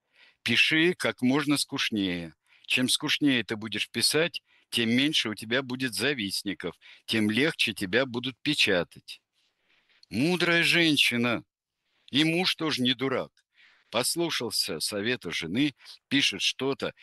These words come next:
что-то то ли про геологов, то ли про рыбаков, пишет скучно, на общем фоне не выделяясь, никого не раздражая и без особой борьбы с редакторами и цензурой, издаёт в год по книге. А книга в Советском Союзе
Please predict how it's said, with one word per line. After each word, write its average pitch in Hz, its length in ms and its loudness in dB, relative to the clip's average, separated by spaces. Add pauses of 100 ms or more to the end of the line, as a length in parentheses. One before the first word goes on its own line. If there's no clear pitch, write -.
(420)
что-то 113 920 0
то 123 160 -2
ли 110 140 0
про 98 340 -2
геологов, 110 680 -4
то 104 160 -6
ли 98 140 -4
про 98 200 -4
рыбаков, 90 600 -4
пишет 104 340 0
скучно, 156 480 -2
на 98 180 2
общем 95 280 -2
фоне 92 320 -2
не 90 120 0
выделяясь, 117 800 0
никого 95 380 -2
не 92 100 -2
раздражая 110 640 0
и 117 160 2
без 104 240 -4
особой 113 420 -2
борьбы 101 360 -4
с - 100 -2
редакторами 110 640 -2
и 98 80 0
цензурой, 151 640 -2 (480)
издаёт 143 480 2
в 127 80 -8
год 156 220 -2
по 104 120 -4
книге. - 460 -12 (760)
А - 80 -18
книга 110 380 0
в - 60 -2
Советском 73 500 -4
Союзе 62 600 -8